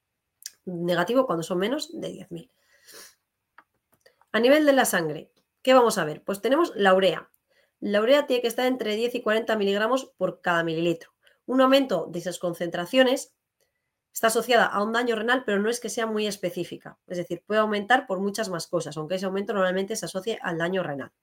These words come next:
Y luego tenemos la creatinina, que tiene que estar entre cero coma cinco o uno coma tres miligramos por mililitro, que este parámetro sí que le consideramos más fiable a la hora de ver si existe daño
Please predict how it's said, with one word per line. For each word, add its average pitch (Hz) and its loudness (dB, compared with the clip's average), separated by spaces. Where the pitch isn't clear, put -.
Y 294 2
luego 285 6
tenemos 269 0
la 175 2
creatinina, 170 0
que - -12
tiene 190 -4
que 196 -4
estar 208 2
entre 170 -4
cero 190 -4
coma 190 -2
cinco 240 -4
o - -2
uno 196 0
coma 185 -2
tres 233 -4
miligramos 180 -2
por 175 -8
mililitro, 151 -6
que - -4
este 247 0
parámetro 240 2
sí 233 -6
que 214 -2
le 202 -2
consideramos 202 -2
más 202 -2
fiable 214 2
a 190 0
la 175 2
hora 185 2
de 185 0
ver 202 -2
si 180 -6
existe 196 -6
daño 190 0